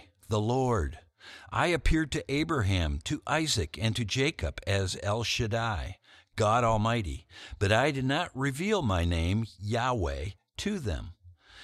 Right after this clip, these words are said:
And I reaffirm my covenant with them. Under its terms,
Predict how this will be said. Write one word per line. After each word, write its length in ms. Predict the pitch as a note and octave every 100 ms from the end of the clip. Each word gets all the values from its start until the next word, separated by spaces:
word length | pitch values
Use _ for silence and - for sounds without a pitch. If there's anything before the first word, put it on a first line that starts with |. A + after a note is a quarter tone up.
| -
And 140 | - B2+
I 80 |
reaffirm 760 | D#3+ D3 F3+ G3 - F#3+ G#3 E3+
my 140 | A#2
covenant 540 | G2+ C3 A#2 A2 A#2+ -
with 340 | A#2 D#3+ F3+
them. 320 | A#2+ D2+ C#2 - _ _ - - -
Under 300 | A2+ G#2+ G#2
its 240 | D3 -
terms, 580 | - A#3 G#3 A2+ G#2+ -